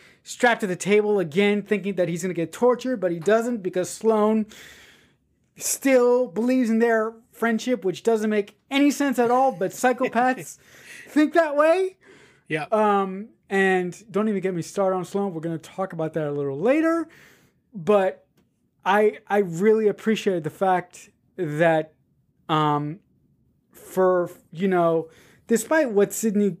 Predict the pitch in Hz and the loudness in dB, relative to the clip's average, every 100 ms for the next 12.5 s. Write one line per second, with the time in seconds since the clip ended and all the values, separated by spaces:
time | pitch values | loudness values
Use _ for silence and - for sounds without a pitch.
0 | - - 202 208 202 - 175 170 170 175 | -12 -2 2 4 2 0 0 0 2 -2
1 | 170 160 160 151 165 196 196 294 285 - | -2 -2 -2 -2 -2 -4 -2 -2 -2 -2
2 | 247 240 208 180 - - - - 196 165 | -2 0 -2 -6 -14 -20 -20 -2 0 2
3 | 254 269 226 226 214 185 170 208 190 208 | 2 2 4 4 4 2 2 -2 0 2
4 | 208 165 - 190 185 - 226 208 160 165 | 2 2 2 2 0 -2 2 2 2 -2
5 | 151 135 180 175 202 180 170 151 156 160 | -4 0 2 2 2 0 2 2 2 0
6 | 165 147 151 165 175 - 170 147 156 156 | -2 0 0 2 0 -2 -2 0 0 0
7 | 147 - 160 156 - - - 156 180 190 | -2 -4 -6 -8 -20 -14 -12 -6 0 0
8 | 190 214 - 180 139 151 147 175 214 _ | 0 -2 -2 -6 0 2 4 2 0 _
9 | _ _ - - _ 139 135 160 165 160 | _ _ -20 -20 _ -10 -8 0 2 4
10 | 160 160 202 _ _ _ - 175 202 226 | 2 0 -6 _ _ _ -2 2 2 2
11 | - 208 247 220 220 240 - 202 185 175 | -2 -4 -2 0 0 -2 0 2 0 0
12 | 202 196 175 156 139 | -2 0 -2 -2 -4